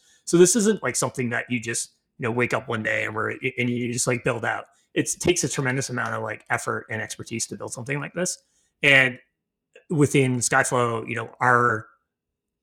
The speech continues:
database encryption guy is the guy that Oracle's database encryption, or, you know, our director of security has twenty years experience working in the field at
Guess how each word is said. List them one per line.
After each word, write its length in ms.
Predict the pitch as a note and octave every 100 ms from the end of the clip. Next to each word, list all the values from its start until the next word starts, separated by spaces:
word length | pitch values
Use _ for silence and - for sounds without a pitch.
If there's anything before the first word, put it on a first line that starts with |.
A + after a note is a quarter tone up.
| C#3+
database 440 | C#3+ C3 C3+ -
encryption 280 | - D3 B2
guy 180 | A#2 G#2+
is 140 | G#2+
the 80 | G#2+
guy 200 | A2+ A2
that 140 | A2
Oracle's 460 | C#3+ C#3 B2 G#2+ -
database 400 | A2 G#2 A#2+ -
encryption, 480 | A2 - - - A2+
or, 340 | A#2+ A2 G#2+ B2+
you 80 | A2+
know, 80 |
our 100 | A2+
director 340 | A#2 B2 A#2 A#2
of 80 | -
security 640 | - A#2+ A#2 A2 G#2+ G#2 _ _
has 100 | B2
twenty 240 | - A#2+
years 220 | A2 G#2+ A2
experience 560 | - A2+ A2 A2 -
working 240 | G#2+ A2+ A2
in 60 |
the 60 | A2
field 440 | A#2 A2 G#2+ G#2+ _ _ _
at 160 | A2